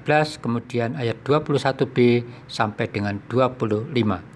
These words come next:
Sedangkan Injil suci diambil dari Injil Lukas, bab tujuh ayat sembilan belas sampai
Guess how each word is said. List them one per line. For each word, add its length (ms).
Sedangkan 640
Injil 480
suci 480
diambil 320
dari 300
Injil 180
Lukas, 480
bab 240
tujuh 480
ayat 320
sembilan 480
belas 160
sampai 480